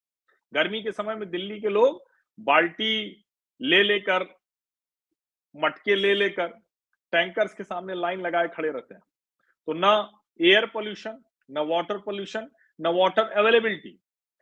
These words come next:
और ना ही इंफ्रास्ट्रक्चर, किसी पर भी दिल्ली की सरकार ने कुछ खास काम नहीं किया। अब वो लगे हुए कोई तो एक स्कूल बता पाए। सोचिए, आज की तारीख तक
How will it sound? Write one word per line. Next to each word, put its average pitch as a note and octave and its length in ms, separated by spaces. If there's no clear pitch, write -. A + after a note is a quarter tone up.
और G#3 180
ना G#3 180
ही A#3+ 140
इंफ्रास्ट्रक्चर, F#3+ 640
किसी C4+ 280
पर B3+ 220
भी G#3+ 140
दिल्ली G3 340
की G3+ 100
सरकार E3+ 400
ने E3+ 100
कुछ D#3+ 200
खास D3+ 280
काम C#3+ 180
नहीं C3 140
किया। - 260
अब D3+ 120
वो D#3+ 100
लगे D#3+ 260
हुए F#3+ 240
कोई F3 260
तो F#3+ 100
एक F#3 140
स्कूल G3 340
बता E3 260
पाए। A2 240
सोचिए, G#3 280
आज F#3+ 460
की A3 180
तारीख F#3+ 400
तक A3 120